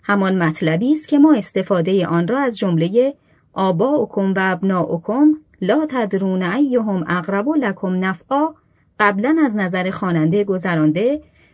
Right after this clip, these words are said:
گفتیم. از این جمله برمی‌آید مسئلهٔ نزدیکی و دوری از میت در باب ارث اثر دارد و اگر این جمله را ضمیمه کنیم به جمله‌های بقیهٔ آیه،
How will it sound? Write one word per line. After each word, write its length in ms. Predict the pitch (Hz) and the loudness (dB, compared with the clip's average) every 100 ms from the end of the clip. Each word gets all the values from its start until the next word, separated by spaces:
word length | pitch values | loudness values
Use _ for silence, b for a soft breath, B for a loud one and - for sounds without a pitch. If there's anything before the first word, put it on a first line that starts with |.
| b | b
گفتیم. 400 | 180 - 311 339 | -6 -4 0 2
از 160 | 311 285 | 4 4
این 100 | 269 | 2
جمله 280 | 262 277 302 | 2 2 2
برمی‌آید 800 | 302 277 214 202 202 196 180 | 2 2 0 -2 -2 -2 -2
مسئلهٔ 640 | 196 208 - 240 277 359 339 | -4 -4 -6 -4 -4 -2 0
نزدیکی 560 | 269 214 190 196 196 | 2 0 -2 -2 0
و 120 | 190 180 | 0 0
دوری 360 | 185 185 294 | -2 0 2
از 180 | 262 208 | 2 0
میت 720 | 202 175 156 226 269 269 - b b b b 196 | 0 0 2 4 4 2 -10 b b b b 0
در 180 | 202 | 2
باب 320 | 196 240 311 311 240 | 2 0 0 0 4
ارث 340 | 247 240 - - | 4 2 -4 -6
اثر 360 | 175 294 262 | -4 2 2
دارد 400 | 165 156 165 - _ b b b | 2 -2 -4 -14 _ b b b
و 120 | 180 175 | -2 0
اگر 280 | 180 190 190 | 2 2 4
این 180 | 302 | 4
جمله 320 | 311 285 226 202 | 6 4 4 4
را 160 | 185 | 2
ضمیمه 480 | 180 190 185 180 180 | 2 0 0 0 -2
کنیم 400 | 190 190 185 180 | -2 0 0 0
به 100 | 185 | 0
جمله‌های 680 | 202 190 185 165 185 175 180 | 2 0 -2 -2 -4 0 -2
بقیهٔ 600 | 175 190 214 208 214 220 | 0 0 -2 -2 -2 -2
آیه، 480 | 247 269 302 320 | 0 2 2 0